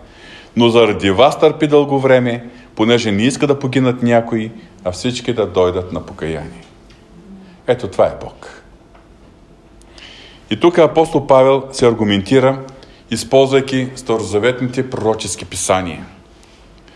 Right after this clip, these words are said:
Двадесет и пети и двадесет и шести стих. Както казва и книгата на Осия:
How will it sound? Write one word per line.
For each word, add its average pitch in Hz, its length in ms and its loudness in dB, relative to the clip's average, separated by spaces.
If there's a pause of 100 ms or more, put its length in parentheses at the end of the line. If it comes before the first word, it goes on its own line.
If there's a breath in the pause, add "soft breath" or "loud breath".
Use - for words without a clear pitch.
(220 soft breath)
Двадесет 139 340 0
и 127 40 -14
пети 135 220 0
и 127 40 -2
двадесет 123 300 0
и - 20 -6
шести 117 380 -2
стих. - 460 -10 (960 soft breath)
Както 156 440 2 (400)
казва 143 400 4
и 113 200 -4
книгата 123 520 0
на 113 320 0
Осия: 90 540 0